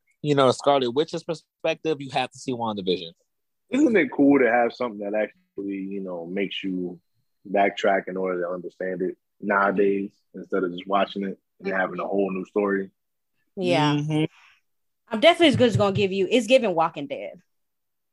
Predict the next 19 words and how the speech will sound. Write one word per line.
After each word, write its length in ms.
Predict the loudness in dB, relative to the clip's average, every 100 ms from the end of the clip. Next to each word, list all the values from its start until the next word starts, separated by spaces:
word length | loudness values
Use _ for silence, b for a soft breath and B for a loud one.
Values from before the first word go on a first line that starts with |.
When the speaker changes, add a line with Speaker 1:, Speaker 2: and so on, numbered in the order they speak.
| _ _ _ _ _
Speaker 3:
That's 200 | 2 4
all 120 | 6
I 80 | 8
would 100 | 6
say. 160 | 4 4
Speaker 2:
<laughs> 1500 | 2 2 2 2 2 0 2 2 0 -2 -2 -4 0 0 6
Speaker 3:
That's 200 | 6 10
all 220 | 10 10
I 180 | 10 10
would 140 | 6
say. 420 | 6 6 8 6
And 180 | 6 6
when 120 | 6 8
you 140 | 6
see 200 | 6 4
it, 340 | 6 8 6 2
you'll 160 | 0 2
be 120 | 2
like, 360 | 4 2 0